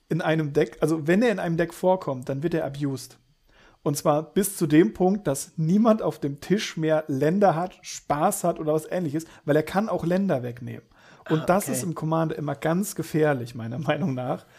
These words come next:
Speaker 1: Und, ähm, deswegen muss ich da, auch Venser, der ja auch Länder bouncen kann, genau dasselbe Problem, muss ich hier einfach konsequent sagen, es ist eine meiner Lieblingskarten, ich liebe diese Karte und ich gebe ihr ein Exil.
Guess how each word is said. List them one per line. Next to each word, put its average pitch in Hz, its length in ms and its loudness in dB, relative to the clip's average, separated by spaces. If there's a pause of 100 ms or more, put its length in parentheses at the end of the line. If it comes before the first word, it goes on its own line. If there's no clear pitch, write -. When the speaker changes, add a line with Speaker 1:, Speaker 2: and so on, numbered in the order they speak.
(280)
Speaker 1:
Und, 147 280 2
ähm, 143 180 -4
deswegen 160 320 2
muss 170 140 0
ich 170 140 -4
da, 165 360 0
auch 143 180 -2
Venser, 165 320 0
der 139 100 2
ja 139 120 0
auch 147 180 -10 (280)
Länder 165 320 2
bouncen 160 420 -2
kann, 151 300 -6
genau 143 240 -2
dasselbe 147 360 -2
Problem, 139 420 -4 (280)
muss 170 200 0
ich 208 180 -6
hier 170 280 0
einfach 156 260 -4
konsequent 143 540 -6
sagen, 139 400 -4 (240)
es - 120 -6
ist 175 200 -6
eine 180 180 4
meiner 196 160 2
Lieblingskarten, 156 760 -4 (160)
ich - 120 -18
liebe 170 200 4
diese 190 200 0
Karte 147 460 2
und 139 120 -6
ich 170 160 -4
gebe 151 240 4
ihr 143 60 6
ein 135 100 0
Exil. 120 420 -8